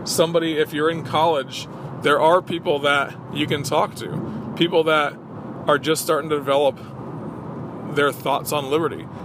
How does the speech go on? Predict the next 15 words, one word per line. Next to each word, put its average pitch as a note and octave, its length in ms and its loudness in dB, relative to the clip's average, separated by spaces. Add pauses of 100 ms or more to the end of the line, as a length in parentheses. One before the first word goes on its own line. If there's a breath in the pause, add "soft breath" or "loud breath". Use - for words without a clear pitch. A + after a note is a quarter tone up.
(100)
People D#3+ 280 2
in D#3 60 -2
your D3 100 2
classes, C#3+ 560 0
when C#3+ 120 -2
you C#3 60 -4
guys C#3+ 180 2
are C#3 60 2
having C#3 200 -2
conversations D3 760 0
and C3+ 80 -4
you C3 80 -2
hear D#3 220 4
them C#3+ 160 -2
inquiring, C#3 760 0